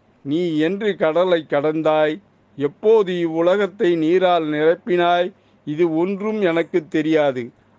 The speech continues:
அன்றொரு நாள் கடலை அடைத்து பாலம் அடை-, அமைக்கிறாய், அதை உடைக்கிறாய், அதிலேயே படுத்து தூங்குகிறாய். இந்த உலகத்தை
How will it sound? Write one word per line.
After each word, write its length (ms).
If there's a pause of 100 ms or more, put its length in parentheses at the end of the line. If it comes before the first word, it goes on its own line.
அன்றொரு 480
நாள் 280
கடலை 520
அடைத்து 580
பாலம் 500
அடை-, 340
அமைக்கிறாய், 760 (520)
அதை 360
உடைக்கிறாய், 840 (220)
அதிலேயே 720
படுத்து 600
தூங்குகிறாய். 760 (400)
இந்த 280
உலகத்தை 680